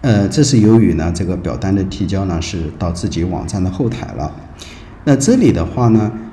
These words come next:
它是我们通过P C端、电脑端来进入，来去看一下哈。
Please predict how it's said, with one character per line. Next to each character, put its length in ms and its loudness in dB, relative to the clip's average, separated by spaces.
它 180 -2
是 520 2
我 120 0
们 120 2
通 160 0
过 140 4
P 180 -2
C 160 -2
端、 240 -2
电 140 2
脑 120 0
端 200 -2
来 140 0
进 200 -2
入， 120 0
来 120 -2
去 140 -6
看 300 -4
一 100 -2
下 240 -6
哈。 240 -4